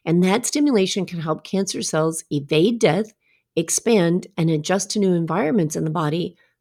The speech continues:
allowing them to grow in new places. Chronic stress also weakens the immune system, which is further weakened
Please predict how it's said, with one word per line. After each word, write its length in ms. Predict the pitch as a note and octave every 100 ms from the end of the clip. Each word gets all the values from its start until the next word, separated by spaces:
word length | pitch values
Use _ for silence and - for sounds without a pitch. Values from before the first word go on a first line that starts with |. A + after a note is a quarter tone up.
| _
allowing 460 | F#3 F3 E3+ G#3+ A#3
them 120 | A#3
to 120 | A3+
grow 460 | E3 D#3 D#3 D#3 F3 _ _
in 140 | E3 E3
new 160 | D#3
places. 600 | D#3 - - - - - _ _ _ _ _ _
Chronic 360 | - G3 A3+ C#4+
stress 280 | - G#3 -
also 360 | - G#3+ B3
weakens 580 | A3 E3+ G#3+ A3+ A#3 A3
the 140 | G#3+
immune 340 | G3 F3 G3+ C4
system, 500 | - F3+ - - -
which 160 | F#3
is 200 | G#3 F3 -
further 400 | - G#3+ D4+ E4+
weakened 540 | A#3+ E3+ D#3+ D#3+ F3